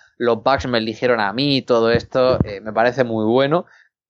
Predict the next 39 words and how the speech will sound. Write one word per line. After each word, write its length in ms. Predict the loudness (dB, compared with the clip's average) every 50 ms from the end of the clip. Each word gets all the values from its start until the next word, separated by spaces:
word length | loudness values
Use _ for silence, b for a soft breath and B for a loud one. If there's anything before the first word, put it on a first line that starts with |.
| _ _ _ -10 -4
Creo 160 | -2 -2 0 2
que 60 | 2
la 60 | 2
decisión 220 | 2 2 2 0
acertada 520 | 0 0 -2 -2 0 0 2 2 2 0 0
porque 520 | -2 -6 -6 -4 -4 -2 -2 -4 -4 -6 -8
necesitábamos 580 | -10 -10 -6 -6 -4 0 0 0 0 0 -2 0
que 60 | 2
el 120 | 0 0 0 -2
heel 140 | -6 -6 -4
siguiera 320 | -2 -2 0 0 2 2
ganando, 420 | 0 0 0 0 0 0 0 -2
porque 200 | -2 -2 -6 -8
si 140 | -6 -2 -2
el 100 | -2 0
bien 260 | 0 0 0 2 2
ganaba 340 | 2 0 2 2 2 2 2 2
ya, 200 | 2 0 0 -2
la 60 | -4 -8
historia 280 | -6 -2 0 0 0
se 80 | 0 -2
acababa, 400 | 0 0 2 2 2 2 0 -2
y 80 | -4 -8
esto 180 | -6 -2 -2
va 60 | -2 -2
a 40 |
seguir 200 | 0 0 0 0
hasta 260 | 0 0 0 0 0 2
All 220 | 2 2 2 0
In 200 | 0 -2 -2 -2
en 100 | -4 -4
septiembre. 580 | -2 -4 -6 -4 0 -2 0 0 0 -2 -2 B B B B B B B B B
Y 100 | -2 0
eso 140 | 0 2 0
me 80 | 0
pareció 280 | 2 2 0 2 2 2
un 80 | 2 2
gran 120 | 0 0
combate, 520 | 0 -2 0 0 0 0 0 0 -2 -2